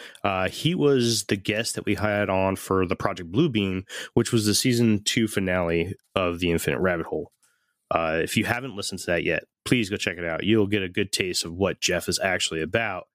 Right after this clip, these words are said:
and what he's gonna bring to the table, uh, in the seasons to come.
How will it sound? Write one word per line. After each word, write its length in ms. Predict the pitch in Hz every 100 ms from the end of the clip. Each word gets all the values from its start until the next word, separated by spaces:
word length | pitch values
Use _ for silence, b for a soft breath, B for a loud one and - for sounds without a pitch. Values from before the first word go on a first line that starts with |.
| B B _
and 200 | 101 101
what 140 | 98
he's 180 | 98 92
gonna 160 | 95 90
bring 520 | 82 92 87 82 80 _ _ _ -
to 100 | 104
the 80 | 87
table, 600 | 92 80 80 80 110 123 _ _
uh, 300 | 85 82 - 107
in 260 | 95 90
the 80 | 90
seasons 380 | - 87 80 -
to 80 | -
come. 220 | -